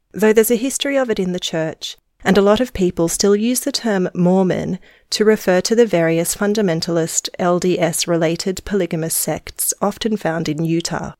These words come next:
Ian doesn't seem to have been well suited to the police force and lasted in it less than a year. His marriage lasted longer, but had also fallen apart by nineteen sixty-nine, when he decided to start afresh and move to Sydney, Australia.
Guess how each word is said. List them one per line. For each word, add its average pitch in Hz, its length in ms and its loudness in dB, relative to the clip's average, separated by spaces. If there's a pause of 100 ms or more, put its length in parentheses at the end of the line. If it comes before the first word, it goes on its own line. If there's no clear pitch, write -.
(960)
Ian 320 380 4
doesn't 196 360 0
seem 175 300 -2
to 185 160 -2
have 175 180 -6
been 170 260 -2
well 165 200 2
suited 165 400 -2
to 175 100 -6
the 160 120 -2
police 170 420 -4
force 165 560 -6
and 208 200 2
lasted 220 420 2
in 320 100 -2
it 302 160 -2
less 170 240 -2
than 175 160 -6
a 175 40 -6
year. 165 500 -6 (680)
His 254 220 0
marriage 311 380 -2
lasted 175 400 -2
longer, 185 540 -2 (280)
but - 140 2
had 214 120 0
also 226 380 4
fallen 190 340 0
apart 175 600 -4
by 180 140 4
nineteen 175 500 -2
sixty-nine, 175 960 -4 (360)
when 214 160 2
he 240 140 4
decided 247 540 0
to 285 120 -2
start 190 300 -2
afresh 165 560 -2
and 208 220 2
move 190 180 0
to 208 100 -6
Sydney, 165 520 -4
Australia. 160 640 -4